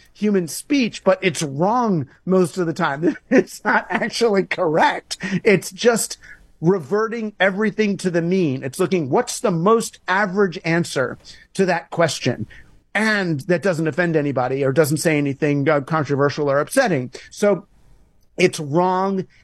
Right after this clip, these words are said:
and it's, um, and it's self-censored. So it's, it's, it's not, it's not what we think it is. It's, it's just search right now. And yeah, we can muse on a future, um, where these things are, are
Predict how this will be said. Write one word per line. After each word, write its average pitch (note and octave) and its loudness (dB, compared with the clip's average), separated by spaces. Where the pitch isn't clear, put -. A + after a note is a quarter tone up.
and G3+ 2
it's, - 0
um, D#3+ 0
and F3 0
it's D#3 0
self-censored. B2+ -2
So D3 4
it's, C#3 -2
it's, - -4
it's - -2
not, G3 -2
it's - -6
not G3 0
what F3 0
we E3 0
think E3 -2
it B2+ -2
is. G2+ -6
It's, - 2
it's - 0
just - 0
search - -2
right B2 0
now. A#2+ -2
And B3 0
yeah, G#4 2
we C4+ 0
can A#3+ -2
muse G#3+ -2
on F3 0
a D#3+ 0
future, E3 -2
um, D3+ -2
where D#3 2
these D3 -2
things D3 -2
are, C3+ 0
are C3 0